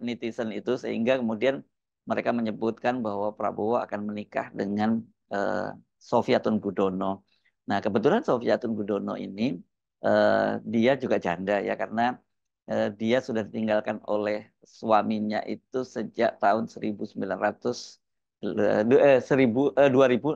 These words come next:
enam belas. Jadi sudah, sudah menjanda cukup lama dan, eh, profilnya juga cukup meyakinkan. Jadi artinya tidak memalukan kalau dia nanti menjadi ibu negara karena Sofiatun ini, eh, suaminya dulu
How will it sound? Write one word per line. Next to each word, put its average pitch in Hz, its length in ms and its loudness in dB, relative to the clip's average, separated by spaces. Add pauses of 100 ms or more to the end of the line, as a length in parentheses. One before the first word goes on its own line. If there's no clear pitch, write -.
enam 110 240 2
belas. 98 320 2
Jadi 131 320 -2
sudah, 110 400 -6
sudah 110 240 -2
menjanda 110 280 2
cukup - 240 -8
lama 117 200 0
dan, 117 140 2 (600)
eh, 135 80 0
profilnya 190 760 4
juga 131 400 0
cukup 127 400 -6 (160)
meyakinkan. 117 960 -2
Jadi 117 280 -4
artinya 127 600 -6 (440)
tidak 127 200 2
memalukan 113 480 0
kalau 101 280 -4
dia 107 240 -4
nanti 110 320 -8
menjadi 107 360 -4
ibu 104 160 -8
negara 101 400 0
karena 110 360 0 (520)
Sofiatun 117 580 2
ini, 107 260 -2 (300)
eh, 101 240 -4 (100)
suaminya 117 380 4
dulu 123 200 0